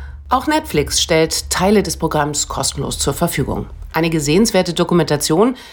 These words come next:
stehen auf dem amerikanischen YouTube-Kanal von Netflix bereit. Netflix wendet sich mit dem Angebot konkret an Lehrer und Schüler in Zeiten geschlossener Schulen, um diesen leicht zugängliches Lehrmaterial zu bieten.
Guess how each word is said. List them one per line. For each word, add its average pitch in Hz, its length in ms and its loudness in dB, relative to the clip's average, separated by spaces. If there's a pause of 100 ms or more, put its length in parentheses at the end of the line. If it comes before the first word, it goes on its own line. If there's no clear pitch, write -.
stehen 233 360 4
auf 240 240 2
dem 226 280 4
amerikanischen 214 640 0
YouTube-Kanal 165 840 2
von 147 180 -2
Netflix - 420 -2
bereit. - 480 -4 (640)
Netflix 202 420 2
wendet 233 260 2
sich 220 120 2
mit 214 100 4
dem 202 120 2
Angebot 208 460 2 (280)
konkret 254 400 2
an 214 100 4
Lehrer 208 480 4
und 160 140 -2
Schüler 165 400 0 (300)
in 165 80 -2
Zeiten 147 340 0
geschlossener 135 400 -2
Schulen, 208 460 4 (260)
um 226 160 4
diesen 269 380 4
leicht 202 440 0
zugängliches 180 720 2
Lehrmaterial 135 800 0
zu 139 140 -2
bieten. 127 460 -4